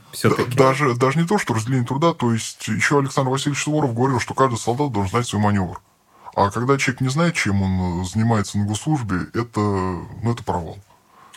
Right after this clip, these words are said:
Speaker 1: Согласен с тобой. И давай тогда последний вопрос. Как в целом ты оцениваешь нас-, нашу систему управления?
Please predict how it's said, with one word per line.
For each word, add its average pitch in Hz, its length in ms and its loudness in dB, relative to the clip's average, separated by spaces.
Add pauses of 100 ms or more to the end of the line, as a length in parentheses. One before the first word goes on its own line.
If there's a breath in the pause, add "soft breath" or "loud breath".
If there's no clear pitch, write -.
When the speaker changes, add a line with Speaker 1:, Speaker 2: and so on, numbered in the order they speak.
Speaker 1:
Согласен 107 480 0
с - 40 -12
тобой. 143 360 -4 (320)
И 117 80 -2
давай 131 240 4
тогда 117 180 2
последний 113 560 0
вопрос. 135 560 -2 (520 loud breath)
Как 143 200 4
в - 60 -12
целом 135 440 2
ты 113 120 0
оцениваешь 113 560 2
нас-, - 360 -4
нашу 120 340 2
систему 113 500 0
управления? 117 800 2